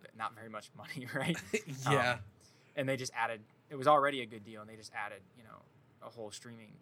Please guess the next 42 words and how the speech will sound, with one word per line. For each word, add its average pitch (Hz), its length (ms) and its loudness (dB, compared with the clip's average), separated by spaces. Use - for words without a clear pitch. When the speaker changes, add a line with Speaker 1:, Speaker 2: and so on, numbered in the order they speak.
Speaker 1:
a 123 40 -20
game 120 220 -16
streaming 143 260 -20
service 117 280 -14
on 98 80 -14
top - 240 0
of 101 60 -20
it. - 120 -12
So, 120 120 -14
like, 101 160 -12
with 135 180 0
a 120 80 -2
c-, - 180 -14
catalog 120 360 -4
of 110 100 -16
games, 117 340 -16
like, - 100 -20
I, 165 120 0
this 185 180 2
is, 147 280 -6
yeah, 131 200 8
I 165 60 -4
guess 185 180 -2
it, 165 80 -10
it, 180 120 -16
it 170 100 -14
feels 202 200 6
like 160 120 4
it 139 80 -10
came 156 160 -6
out 135 80 4
of 127 80 -4
nowhere 123 320 -6
from 120 160 -16
the 113 60 -16
sense 113 200 -12
of, 110 80 -16
like, 104 200 -10
it's - 160 -18
that 113 180 -2
freaking 113 240 -12
awesome - 280 -10